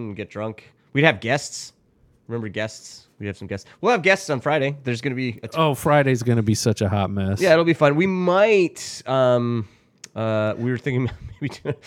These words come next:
Speaker 2: We're gonna
Speaker 1: an
Speaker 2: tr-
Speaker 1: after game, post game Sunday in
Speaker 2: We're
Speaker 1: Miami.
Speaker 2: gonna try to do, uh, yeah, w-, 'cause we'll, 'cause we'll get back, you know, watch the second half games.
Speaker 1: Yeah.
Speaker 2: And the night game.
Speaker 1: Oh, yeah.
Speaker 2: We'll have a laptop.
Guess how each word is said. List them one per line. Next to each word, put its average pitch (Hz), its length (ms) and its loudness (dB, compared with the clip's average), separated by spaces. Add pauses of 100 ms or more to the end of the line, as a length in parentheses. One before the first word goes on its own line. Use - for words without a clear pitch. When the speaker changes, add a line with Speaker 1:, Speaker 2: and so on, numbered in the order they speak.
(120)
Speaker 2:
We're 135 100 4
gonna 170 140 8
Speaker 1:
an 165 40 6
Speaker 2:
tr- 160 60 6
Speaker 1:
after 190 300 6
game, 156 200 2 (300)
post 226 240 4
game 139 220 2
Sunday 120 480 -4
in 160 100 8
Speaker 2:
We're 160 60 8
Speaker 1:
Miami. 147 240 8
Speaker 2:
gonna 123 120 4
try 175 300 4
to 156 100 2
do, 135 480 4 (280)
uh, 135 160 4
yeah, 143 340 4
w-, 131 380 -4
'cause 151 200 0
we'll, 151 280 2 (240)
'cause 170 180 2
we'll 202 140 2
get 190 240 2
back, 165 420 2 (320)
you 151 140 4
know, 147 200 4
watch 151 360 4
the 147 120 -2
second 147 360 0
half 143 260 4
games. 143 640 0 (160)
Speaker 1:
Yeah. 247 400 4
Speaker 2:
And 131 240 2
the 131 60 4
night 135 320 2
game. 131 560 4
Speaker 1:
Oh, 196 140 8
yeah. 110 340 2 (100)
Speaker 2:
We'll 143 140 6
have 143 160 6
a 131 60 2
laptop. 127 680 4